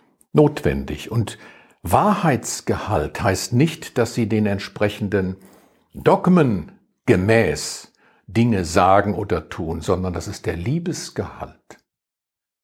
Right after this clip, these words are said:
Sogenannte charismatische Selbstdarsteller, die also den Eindruck erzeugen, dass sie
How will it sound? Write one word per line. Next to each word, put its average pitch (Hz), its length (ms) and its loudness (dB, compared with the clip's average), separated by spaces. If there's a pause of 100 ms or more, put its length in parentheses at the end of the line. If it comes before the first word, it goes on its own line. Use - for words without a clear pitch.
(1120)
Sogenannte 156 800 4 (200)
charismatische 143 1000 2
Selbstdarsteller, 82 1500 -2 (300)
die 95 120 -2
also 85 640 0 (320)
den - 220 -14
Eindruck 170 520 4
erzeugen, 131 640 2
dass 101 220 2
sie 98 260 0